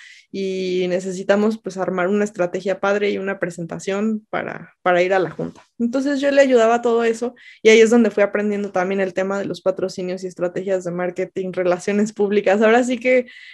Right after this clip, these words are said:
pues, todo lo que tienes como que una embarradita en la universidad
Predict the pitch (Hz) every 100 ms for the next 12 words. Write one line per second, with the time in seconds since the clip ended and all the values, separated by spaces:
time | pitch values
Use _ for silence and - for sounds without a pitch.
0 | - - 208 233 240 294 330 220 202 185
1 | 180 185 175 _ - 220 208 233 233 220
2 | 196 190 180 202 220 220 190 175 175 180
3 | 185 185 180 170 165 165 165 190 196 330